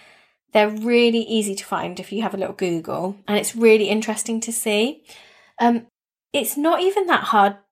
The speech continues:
to read. Like, I just expected it to be different language almost, but it wasn't too hard. So on the tableau about the hanging, it stated, "At the appointed time, he was conducted to the scaffold, and after a few minutes spent in prayer, he was launched into eternity."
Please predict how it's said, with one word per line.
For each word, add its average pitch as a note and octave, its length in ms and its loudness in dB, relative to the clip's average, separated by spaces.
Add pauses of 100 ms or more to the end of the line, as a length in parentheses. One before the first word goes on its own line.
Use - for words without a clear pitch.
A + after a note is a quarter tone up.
(360)
to A3 220 -2
read. A3 640 0
Like, - 200 2
I A#3 100 0
just C#4+ 240 -2
expected - 500 -2
it A3+ 80 2
to - 80 -10
be A#3 80 -2
different A3+ 380 -4
language A#3+ 420 0
almost, E3 340 -2
but F#3+ 100 0
it F#3+ 100 0
wasn't A3 280 0
too A3 200 -4
hard. F#3+ 440 -4 (640)
So A3+ 460 4
on C4 200 2
the D4+ 60 0
tableau B3 340 4
about A3 260 4
the G#3 60 0 (100)
hanging, G3 280 0
it - 120 -10
stated, F#3+ 640 -2 (340)
"At - 340 2
the C#4 100 2
appointed C4 520 0
time, F3 460 -2
he - 260 -2
was G3 140 2
conducted G#3 580 0
to - 100 -4
the C#4 80 -2
scaffold, F3+ 720 0
and G3 120 0
after F#3 260 -2
a G3 60 0
few A3+ 360 0
minutes G3+ 300 2
spent F#3+ 300 -2
in F#3 120 -8
prayer, E3 360 2
he - 200 -12
was E3+ 220 -8
launched G3 540 4
into G3 320 -2
eternity." F3 920 -2